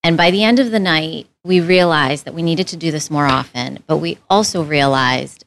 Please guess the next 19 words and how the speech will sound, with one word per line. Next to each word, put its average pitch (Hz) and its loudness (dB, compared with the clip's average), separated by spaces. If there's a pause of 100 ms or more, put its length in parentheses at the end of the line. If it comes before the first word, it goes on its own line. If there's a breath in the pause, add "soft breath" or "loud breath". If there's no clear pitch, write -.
that 143 0 (540)
this 170 -4
bond 175 0 (960)
could 170 -2
transcend 165 -6
and 170 -12
translate 175 -6 (220)
to - -8
other 160 -2
areas, 170 0
and 165 -12
we 165 -16
could 160 -20
be 165 -20
more 156 -10
inclusive 151 -14
of 143 -20
other 139 -14
women. 131 -20